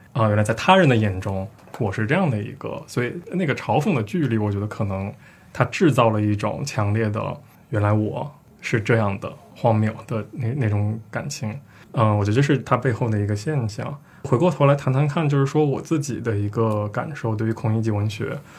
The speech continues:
我的第一反应是想到我自己的个人经历，因为我是大学就是读文科的，严格来讲是社会科学，主要学的是历史，然后也学了一个经济学。但我在大学毕业的时候，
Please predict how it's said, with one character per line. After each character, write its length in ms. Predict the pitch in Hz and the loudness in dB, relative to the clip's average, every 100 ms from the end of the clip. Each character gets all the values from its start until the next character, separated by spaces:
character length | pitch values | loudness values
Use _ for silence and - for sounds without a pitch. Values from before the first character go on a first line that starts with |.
| - | -16
我 200 | - 123 | -4 -2
的 140 | 107 135 | 2 4
第 180 | 151 180 | 4 2
一 80 | |
反 280 | 214 - 101 | 2 2 0
应 80 | 101 | -2
是 100 | 113 | -2
想 140 | 104 92 | -4 -2
到 80 | |
我 100 | 113 | -2
自 140 | 104 107 | -2 -6
己 80 | - | -6
的 140 | 113 | -8
个 100 | - | -6
人 140 | 113 | -8
经 200 | 113 110 | -6 -6
历， 100 | 127 143 - - - | -6 -10 -18 -20 6
因 140 | 143 | 8
为 280 | 156 143 120 | 8 6 2
我 460 | 117 147 110 101 101 | 0 2 2 2 -2
是 440 | - 147 127 110 | 0 2 2 0
大 180 | 107 143 | 2 2
学 300 | 113 - 101 | 2 -2 -2
就 120 | 101 | -2
是 200 | 107 104 | -2 -2
读 240 | 101 104 104 | -2 -2 -2
文 120 | 98 | -4
科 220 | 95 110 | -4 -2
的， 140 | 104 - | -2 -4
严 280 | 98 101 117 | -6 -2 0
格 180 | 214 143 | 2 2
来 140 | 107 | 4
讲 200 | 113 - | 2 -2
是 180 | - 120 | -4 -4
社 160 | 107 123 | 0 0
会 140 | 117 | 0
科 200 | 107 113 | 0 -2
学， 220 | 113 - 143 147 - | -4 -6 -10 -12 -14
主 260 | - 117 101 | -6 -4 0
要 260 | 107 190 156 | 0 2 0
学 240 | - 110 | 0 0
的 120 | 107 | 0
是 160 | 107 120 | 0 -2
历 180 | 131 139 | -2 -2
史， 380 | - - - - | -4 -6 -10 -12
然 180 | 170 113 | -4 -2
后 160 | 110 131 | -2 -2
也 80 | 104 | -2
学 160 | 104 | -2
了 60 | 107 | -2
一 40 | |
个 100 | 107 | -2
经 180 | 113 135 | 0 0
济 160 | 151 156 | -2 -6
学。 280 | - - - - - - - - - | -6 -10 -10 -16 -20 -20 -20 -20 0
但 200 | 156 135 | 4 4
我 100 | 117 | 2
在 220 | 104 135 123 | 2 2 2
大 120 | 151 | 0
学 160 | 143 | 0
毕 200 | 120 156 | 0 0
业 100 | 170 | 0
的 140 | 131 110 | 2 0
时 200 | - 104 | 0 -2
候， 420 | 101 117 107 104 | 0 0 2 0